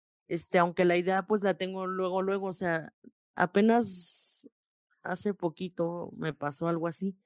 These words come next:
Ya tenía yo como que ideado cómo lo quería hacer y lo anuncié, pero ya en,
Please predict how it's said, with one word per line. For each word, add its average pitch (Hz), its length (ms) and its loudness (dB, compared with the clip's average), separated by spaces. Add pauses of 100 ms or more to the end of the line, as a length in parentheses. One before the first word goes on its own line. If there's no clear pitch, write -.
(380)
Ya 202 160 -2
tenía 220 300 0
yo 208 180 2
como 196 280 4
que 180 120 4
ideado 180 580 4
cómo 190 280 0
lo 175 160 4
quería 170 280 2
hacer 208 360 2
y 180 120 2
lo 165 140 6
anuncié, 175 600 2 (160)
pero 165 220 6
ya 170 300 0
en, 175 500 -4